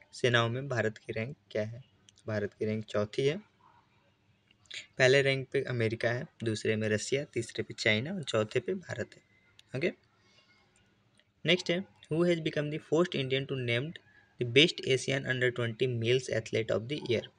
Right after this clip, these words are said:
वर्ष के सर्वश्रेष्ठ एशियाई under ट्वेंटी पुरुष एथलीट चुने जाने वाले पहले भारतीय कौन हैं? ये हैं सेल्वा प्रभु तिरुमरन जी।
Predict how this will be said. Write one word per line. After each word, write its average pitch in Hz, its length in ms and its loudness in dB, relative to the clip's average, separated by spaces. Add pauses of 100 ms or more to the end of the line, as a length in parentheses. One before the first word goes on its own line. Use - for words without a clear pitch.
(580)
वर्ष 175 360 6
के 160 200 -4
सर्वश्रेष्ठ 135 680 2
एशियाई 131 480 0
under 123 280 0
ट्वेंटी 120 300 -2
पुरुष 151 320 -4
एथलीट 120 440 -2
चुने 117 220 0 (440)
जाने 110 380 2
वाले 110 280 0 (140)
पहले 160 200 -2
भारतीय 110 480 -2
कौन 107 200 -4
हैं? 110 120 -10 (480)
ये 113 60 -2
हैं 175 140 -6
सेल्वा 110 460 0 (100)
प्रभु 113 280 -2 (680)
तिरुमरन 123 520 6
जी। - 140 -4